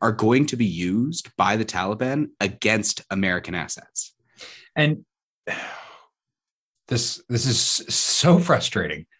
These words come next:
Speaker 2: so frustrating because, you know, to, to, to coincide with, you know, the, the, the, the, the twentieth anniversary, a-, anniversary of Sep-, uh, September eleventh,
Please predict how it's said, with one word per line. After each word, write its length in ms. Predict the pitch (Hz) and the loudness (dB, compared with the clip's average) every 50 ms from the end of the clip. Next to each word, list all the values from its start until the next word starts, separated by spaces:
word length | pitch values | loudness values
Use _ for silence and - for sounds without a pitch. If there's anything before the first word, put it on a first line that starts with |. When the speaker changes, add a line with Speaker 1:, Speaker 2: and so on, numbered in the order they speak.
| _ _ _ _ _ | _ _ _ _ _
Speaker 2:
so 260 | - - - 190 220 185 | -6 2 6 6 6 6
frustrating 500 | 180 160 120 - - 107 92 95 90 90 | 6 4 4 4 2 0 0 0 -2 -2
because, 560 | 98 - - 107 101 98 95 90 - - _ _ _ _ _ _ _ _ _ _ _ _ _ _ _ _ _ _ _ _ _ _ _ _ _ _ _ _ _ - | -4 0 2 2 2 4 2 0 -4 -10 _ _ _ _ _ _ _ _ _ _ _ _ _ _ _ _ _ _ _ _ _ _ _ _ _ _ _ _ _ -6
you 80 | 123 113 | -4 -2
know, 280 | 98 85 87 - - _ _ _ _ _ _ _ _ _ _ _ _ _ _ _ _ - | -2 -2 -4 -8 -14 _ _ _ _ _ _ _ _ _ _ _ _ _ _ _ _ -6
to, 220 | - 123 120 107 110 | -2 0 0 0 -2
to, 280 | 123 127 110 - - _ _ _ - | -2 -4 -4 -4 -4 _ _ _ -6
to 100 | - 110 | -4 -2
coincide 580 | - 139 135 131 123 120 - 143 131 139 135 117 | 2 4 6 6 6 6 6 4 4 4 4 2
with, 360 | 107 110 101 90 - - - | 4 2 2 2 -2 -6 -6
you 60 | 110 | -4
know, 160 | 98 85 82 82 | -4 -4 -4 -4
the, 100 | 90 90 | -6 -6
the, 180 | 87 92 92 | -4 -6 -8
the, 200 | 85 87 98 87 | -8 -8 -10 -12
the, 300 | 78 85 87 85 85 - _ _ - | -10 -6 -6 -6 -6 -8 _ _ -18
the 80 | - - | -14 -14
twentieth 360 | - - 104 98 92 - 104 | -6 -4 -2 -2 -2 -4 -4
anniversary, 640 | 95 90 87 92 87 - - 98 90 90 87 - _ _ _ - | -4 -4 -2 -4 -4 -4 -4 -6 -6 -6 -6 -10 _ _ _ -12
a-, 40 | 101 | -8
anniversary 640 | 92 90 87 104 101 98 92 107 107 104 - 107 90 | -8 -8 -4 -4 -4 -2 2 0 0 0 0 -4 -4
of 60 | 85 | -4
Sep-, 320 | - 101 87 - - - | -6 -8 -10 -10 -10 -8
uh, 200 | 98 95 87 87 | -6 -4 -4 -4
September 400 | 85 - - - - 101 92 87 | -4 -8 -12 -8 -6 -4 -4 -2
eleventh, 400 | 87 87 98 104 98 90 82 80 | -2 0 0 0 0 -2 -6 -6